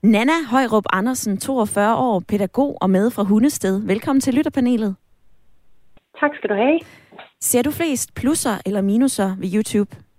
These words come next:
Speaker 2: Øhm, jeg synes, det er svært. Altså, det, det afhænger jo af, hvordan, at, øh,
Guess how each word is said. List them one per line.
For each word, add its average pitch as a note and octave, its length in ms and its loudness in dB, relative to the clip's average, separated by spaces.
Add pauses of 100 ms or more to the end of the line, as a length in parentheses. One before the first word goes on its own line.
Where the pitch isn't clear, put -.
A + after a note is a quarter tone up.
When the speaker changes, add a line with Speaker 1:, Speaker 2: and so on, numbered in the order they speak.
(1700)
Speaker 2:
Øhm, F#3+ 1160 4
jeg G#3+ 220 6
synes, C4 240 4
det C#4+ 120 6
er - 140 -2
svært. C4 320 6
Altså, A#3+ 240 4
det, C4+ 80 6 (200)
det C4 120 6 (260)
afhænger B3 520 4
jo A#3 80 2
af, B3 220 4
hvordan, A#3 380 4 (300)
at, A3 140 -8 (160)
øh, G#3+ 140 2